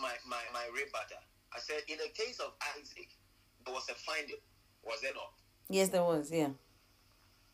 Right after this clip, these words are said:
Speaker 1: There was a finding.
Speaker 2: Mm-hmm.
Speaker 1: Um, the, the, the, the servant was tasked to go find. But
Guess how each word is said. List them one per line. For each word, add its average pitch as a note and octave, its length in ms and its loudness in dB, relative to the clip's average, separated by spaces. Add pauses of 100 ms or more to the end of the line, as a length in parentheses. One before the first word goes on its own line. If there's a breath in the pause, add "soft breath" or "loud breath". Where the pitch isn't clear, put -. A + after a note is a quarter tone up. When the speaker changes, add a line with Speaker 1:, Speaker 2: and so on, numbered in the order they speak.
Speaker 1:
There A#2 100 -2
was - 200 0
a - 60 -4
finding. B2+ 440 -2 (300)
Speaker 2:
Mm-hmm. E3+ 240 2
Speaker 1:
Um, A2 420 2 (2250)
the, B2 280 2 (140)
the, B2+ 200 2 (160)
the, B2 200 -2
the B2 60 -2
servant F3 500 -2
was D3+ 340 -4
tasked - 320 -2
to - 60 -6 (160)
go C#3+ 80 -4 (300)
find. C3+ 240 0 (1500)
But - 160 -2